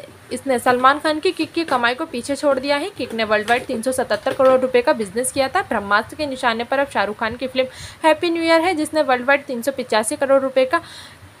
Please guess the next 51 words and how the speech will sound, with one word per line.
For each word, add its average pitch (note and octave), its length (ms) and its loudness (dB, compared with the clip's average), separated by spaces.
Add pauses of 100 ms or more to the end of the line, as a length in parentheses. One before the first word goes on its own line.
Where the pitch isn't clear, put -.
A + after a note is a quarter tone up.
कारोबार A#3 420 4
किया G#3+ 220 -2
था। G#3+ 140 -4
अयान A#3+ 280 2
मुखर्जी D4 400 -2
के F4 120 -2
direction D#4 440 2
में D#4+ 160 2
बनी D#4 200 0
ब्रह्मास्त्र A#3 540 0
के E4 100 -4
collection B3 420 -2
को C#4+ 100 2
लेकर C4+ 280 0
internet A#3 420 -2
और E4 60 0
social A#3 320 -2
media A3 300 -2
पर E4+ 160 -2
बहुत C#4 240 0
confusion B3+ 480 -2
है। D#4+ 100 -4
इस - 200 -8
film A3 260 -4
की C#4 120 -2
कमाई G#3+ 340 0
के D4+ 140 -6
आंकड़े C4 400 0 (340)
बताए D4+ 320 2
जा D4 160 4
रहे D4+ 180 -2
हैं, F4+ 160 -6
जबकि C4+ 260 -4
असल B3 260 -2
में C4+ 140 -6
इस A#3+ 160 -12
film A#3+ 280 -4
ने C4+ 180 0 (300)
देश C4 280 6
में D#4+ 160 0
box B3 240 2
office C4+ 280 -2
सभी B3 220 -4
पाँच A#3 260 2
वेब A#3 220 2
वार्ताओं A3 400 2
में C4 140 -2
सोमवार A3 420 2
को D#4+ 120 2
अठारहवें G#3+ 480 0
दिन C#4 120 -4